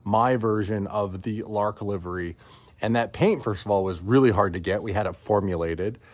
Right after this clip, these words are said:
So it just came down to the simple conclusion that we really needed to,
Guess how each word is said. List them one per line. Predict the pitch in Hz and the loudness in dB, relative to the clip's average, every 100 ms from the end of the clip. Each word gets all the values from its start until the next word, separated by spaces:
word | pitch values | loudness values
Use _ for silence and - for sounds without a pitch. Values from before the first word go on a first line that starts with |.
| - - | -20 -18
So | - 175 170 | 6 8 10
it | 170 160 | 6 4
just | 214 | 2
came | - 196 156 | 2 2 4
down | 131 135 143 | 2 2 2
to | 135 | 2
the | 120 | 0
simple | 107 143 135 139 | 2 2 4 2
conclusion | 127 110 123 117 113 113 | 2 0 0 0 2 2
that | 107 110 - - - - | 2 2 -6 -20 -20 2
we | 139 | 6
really | 139 127 151 151 147 | 6 8 6 6 4
needed | 131 127 127 117 | 4 2 2 0
to, | - 123 113 107 | -2 0 2 0